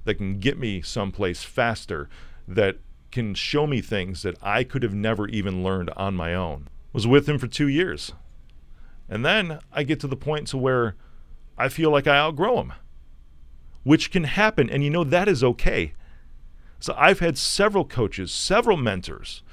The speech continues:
over the past twenty years, and all of 'em I have felt like I've outgrown at a certain time. And I can tell you why, too. I'll let you in on a little secret as to why, now that I'm going down this road and opening up this rabbit hole. The reason why I felt like I've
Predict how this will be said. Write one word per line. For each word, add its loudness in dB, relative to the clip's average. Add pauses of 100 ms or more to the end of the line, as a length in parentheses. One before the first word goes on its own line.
(320)
over 6
the 4
past 0
twenty -2
years, -2 (220)
and 0 (160)
all 6
of 4
'em 2 (280)
I 4
have 0
felt 4
like 0
I've 2 (100)
outgrown 0
at -2
a -2
certain -2
time. -4 (1300)
And 4
I 2
can -2
tell 6
you 2
why, 2
too. -2
I'll 2
let -2
you -2
in 0
on 2
a 2
little 2
secret -2
as -2
to -4
why, -2
now -2
that 0
I'm -2
going 2
down 0
this -4
road 0
and -4
opening -2
up -4
this -6
rabbit -2
hole. -4 (880)
The 2
reason 4
why 6
I 2
felt 2
like 0
I've 0